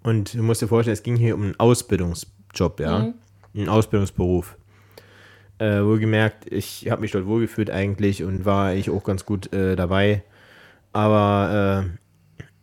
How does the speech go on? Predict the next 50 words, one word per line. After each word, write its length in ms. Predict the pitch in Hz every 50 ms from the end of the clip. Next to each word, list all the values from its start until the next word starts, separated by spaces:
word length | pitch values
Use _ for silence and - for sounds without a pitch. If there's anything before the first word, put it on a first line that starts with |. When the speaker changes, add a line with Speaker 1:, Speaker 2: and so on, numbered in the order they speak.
| _ _
Speaker 1:
ich 140 | - 123 113
weiß 180 | 110 110 117 110
noch 120 | 123 113 110
wie 100 | 107 107
heute, 220 | 107 110 113 113 104
ich 140 | - - -
war 100 | 104 95
völlig 260 | - 123 117 123 -
geschockt, 540 | - 123 - - 135 131 - - - - - _ _ _ _ _ _ _ _ _ _ _ _ _ _
weil 440 | - 104 113 107 104 98 95 92 85
mit 200 | 82 95 98 87
sowas 260 | 104 104 101 95 - -
rechnest 280 | 98 85 107 - -
du 60 | - 90
ja 100 | 90 87
nicht, 160 | 87 82 92
weißt 160 | 95 95 101
du, 20 | 107
dass 160 | 101 90 -
dir, 240 | - 104 95 95 87
dass 160 | 98 - -
dir 100 | 110 92
Speaker 2:
Mhm. 40 | 82
Speaker 1:
einer 160 | 101 101 98
dann 220 | 95 95 95 95 92
so 120 | 101 113 113
kommt. 380 | - 127 120 127 131 - -
Speaker 2:
Mhm. 220 | - 240 226 226 240 - - - - - - - - - - _
Speaker 1:
Ja, 140 | - 101 98
jedenfalls 800 | 98 101 104 104 98 - 107 104 101 101 95 98 - - - - -
hab 100 | - 104
ich 80 | 101 98
dann 180 | - 104 95 95
gesagt, 320 | 95 90 95 95 95 - -
aha, 340 | 95 87 95 95 98 101 95 - - - - -
ja, 320 | 90 92 92 90 90 95 - - 107 - _
äh, 640 | - 92 90 90 90 87 85 85 85 85 82 82 82 - - - - - _ _ _ _ _ _ _ _ _ _ -
dann, 400 | - 101 95 92 92 92 92 90
äh, 220 | 87 95 95 95 92
würd 120 | 98 92
ich 140 | 98 98 -
sagen, 800 | - 101 92 92 92 92 92 90 90 82 87 92 90 92 90 90 90
äh, 40 | 85
dass 200 | - 95 - -
es 100 | 95 -
für 80 | 95
mich 180 | 92 95 92 -
hier 120 | 104 95
nicht 160 | 90 87 -
weitergeht. 460 | - 92 90 90 87 85 82 80 -